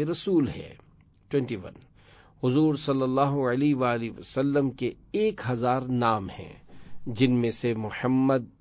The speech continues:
احمد ذاتی نام، باقی صفاتی نام۔ لفظ محمد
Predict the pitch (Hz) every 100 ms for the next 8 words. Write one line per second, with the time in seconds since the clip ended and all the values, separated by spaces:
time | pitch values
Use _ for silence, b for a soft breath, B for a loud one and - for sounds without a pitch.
0 | _ _ - 127 - 135 139 127 - -
1 | 120 123 104 135 151 165 165 175 185 b
2 | b b 131 135 139 - 165 175 196 185
3 | 175 147 123 95 85 - 107 b b b
4 | b 117 127 196 175 175 151 - 156 160
5 | 170